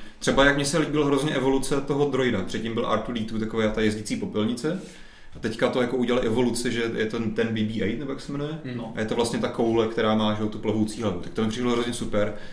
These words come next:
Speaker 1: Takhle si představuji, jako, že by se měl ten Star Wars posunout. Mít tam ten odkaz, ale trošku to vylepšit prostě na ty dnešní možnosti. A ty Star-, Stormtroopery prostě nechali úplně v těch samých oblecích, který si koupíš za čtyřistovky v jakýmkoliv jako krámu s rekvizitama.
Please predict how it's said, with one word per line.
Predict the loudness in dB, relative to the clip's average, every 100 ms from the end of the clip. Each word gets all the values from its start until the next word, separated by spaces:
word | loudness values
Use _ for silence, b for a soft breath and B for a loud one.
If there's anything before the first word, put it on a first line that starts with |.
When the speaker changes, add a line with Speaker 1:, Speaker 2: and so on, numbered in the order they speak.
| B B
Speaker 1:
Takhle | -2 -2
si | 0
představuji, | -4 -4 0 2 2
jako, | 2
že | 0
by | 0
se | 0
měl | 0 -2
ten | -2
Star | -2 0 0 0
Wars | -2
posunout. | -4 -4 0 0 2
Mít | 0
tam | 0 0
ten | 0
odkaz, | -2 -2 -4 -4 -8 -10 b b b b b -6
ale | -2 2
trošku | 2 0
to | 0 4
vylepšit | 4 2 -2 -4
prostě | -4 -2
na | -2
ty | -2
dnešní | -2 -4 -4
možnosti. | -2 -4 -4 -8 -10 B B
A | -4 -2
ty | -4
Star-, | 0 2 2 0
Stormtroopery | -6 -2 -2 0 0 0
prostě | -2 -4 -2 -2
nechali | 0 0 -2
úplně | -2 -4 -4
v |
těch | -4 -4
samých | -4 -4 -4
oblecích, | -2 -2 -4 -8 -8
který | -6 -6
si | -6
koupíš | -6 -6 -6 -6
za | -6
čtyřistovky | -2 -4 -4 -6 -4 -6 -6 B B B
v |
jakýmkoliv | -6 -2 -2 0 -2
jako | -2 -2 -2
krámu | -4 -4 2 2 2
s |
rekvizitama. | 0 -2 -4 -2 -4